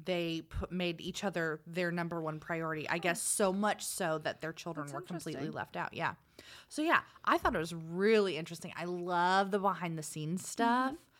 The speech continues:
Speaker 1: And that is the theme of my, my books.
Speaker 2: Well,
Speaker 1: This
Speaker 2: that, I
Speaker 1: episode
Speaker 2: mean,
Speaker 1: is
Speaker 2: that makes
Speaker 1: behind the
Speaker 2: sense.
Speaker 1: scenes.
Speaker 2: That makes
Speaker 1: I
Speaker 2: sense.
Speaker 1: love that kind of crap.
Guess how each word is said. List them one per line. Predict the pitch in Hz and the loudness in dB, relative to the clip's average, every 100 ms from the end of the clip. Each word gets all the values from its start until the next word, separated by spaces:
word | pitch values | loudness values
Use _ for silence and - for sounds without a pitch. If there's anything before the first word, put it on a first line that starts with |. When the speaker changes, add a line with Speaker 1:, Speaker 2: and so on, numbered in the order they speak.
| - _ _ | -20 _ _
Speaker 1:
And | 170 160 147 | -6 -6 -2
that | 170 156 | -2 -2
is | 151 | -6
the | 165 | -8
theme | - 180 160 170 165 - - | -8 -6 -4 -6 -8 -14 -4
of | 208 165 | -2 0
my, | 185 185 202 - - | 0 2 0 -4 -8
my | 202 214 | 0 2
books. | 180 180 - - - | 2 -2 -4 -10 -10
Speaker 2:
Well, | 240 | -6
Speaker 1:
This | 196 202 | 0 0
Speaker 2:
that, | 208 | 0
I | |
Speaker 1:
episode | - - 262 | -4 -2 2
Speaker 2:
mean, | 262 | 2
Speaker 1:
is | 247 | 4
Speaker 2:
that | 220 226 | 2 4
makes | 208 | 2
Speaker 1:
behind | 165 185 170 | 4 2 2
the | |
Speaker 2:
sense. | 156 | 0
Speaker 1:
scenes. | - 156 156 | -4 -6 -6
Speaker 2:
That | - 170 | -6 -6
makes | 311 | -2
Speaker 1:
I | 294 | 0
Speaker 2:
sense. | 320 220 | 2 4
Speaker 1:
love | 170 165 | 2 2
that | 156 - | -4 -4
kind | - - | -10 -10
of | |
crap. | - 104 69 | -8 -6 -6